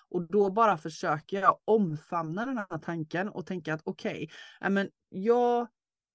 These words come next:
skickar ut den. Jag gör ju så att jag skickar ut den i universum. Jag visualiserar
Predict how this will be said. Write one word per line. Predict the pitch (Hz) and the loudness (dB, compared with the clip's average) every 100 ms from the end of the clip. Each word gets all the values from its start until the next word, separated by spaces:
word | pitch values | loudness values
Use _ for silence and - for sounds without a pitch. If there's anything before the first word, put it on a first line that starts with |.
| - | -12
skickar | - 220 220 208 | -6 -2 0 2
ut | 208 254 294 _ | 4 4 2 _
den. | 156 120 196 | 0 0 0
Jag | 196 226 240 | 2 4 4
gör | 175 | 2
ju | 170 | 0
så | 165 | -4
att | 156 | -4
jag | 196 202 | -2 -2
skickar | 233 - - | -4 -4 0
ut | 214 170 151 | 0 0 -2
den | 160 | -2
i | 156 | 0
universum. | 156 156 160 - - 175 | 0 0 -4 -6 -6 -4
Jag | 185 | -4
visualiserar | 185 196 - 185 185 185 - - 214 143 135 135 156 | -4 -6 -4 -2 0 0 -4 -4 -4 -2 -2 2 2